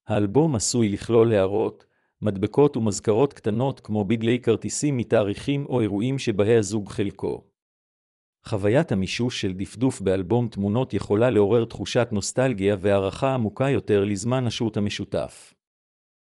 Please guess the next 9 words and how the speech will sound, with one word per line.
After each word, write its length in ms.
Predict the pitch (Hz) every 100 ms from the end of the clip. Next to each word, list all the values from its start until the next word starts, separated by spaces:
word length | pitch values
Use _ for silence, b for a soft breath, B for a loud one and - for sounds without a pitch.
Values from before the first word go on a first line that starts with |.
| _ _
שלוש, 580 | - - 101 117 156 - _
תכשיטים 580 | 107 - 110 - 139 131
בהתאמה 440 | 104 98 101 104
אישית. 580 | 101 98 - 67 - _ _ _ _ _ _ _ _ _ _
תכשיטים, 720 | - - - 95 120 104 92 - _ _ -
הנתפסים 640 | 104 101 - - 147 147
לרוב 320 | 110 120 131
כמתנה 500 | - 107 98 110 120
מסורתית, 760 | 135 104 - 92 - 117 127 _